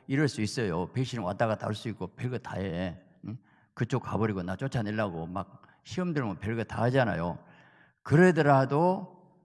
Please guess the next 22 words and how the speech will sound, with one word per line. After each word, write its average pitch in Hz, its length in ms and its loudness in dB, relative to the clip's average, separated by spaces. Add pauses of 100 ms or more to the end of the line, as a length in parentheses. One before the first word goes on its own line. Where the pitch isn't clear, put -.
(260)
그런 170 580 6
나를 135 640 2
하나님이 151 680 4
쓰셔서 143 760 2
이렇게 123 280 -2
했다고 113 400 0
여기 131 200 0
그가 196 200 0
있으면 135 340 -2
얼마나 156 140 6
좋겠어요. 110 580 2 (760)
근데 127 200 -2
그걸 120 380 -4
못 104 260 -10
견뎌. 87 280 -8 (800)
뭐 151 240 4
한다고? 139 340 4
창피해. 190 500 -2 (460)
부끄러워. 156 400 6 (760)
그러니까 156 360 4
싹 - 300 2
사라졌어요. 117 500 -2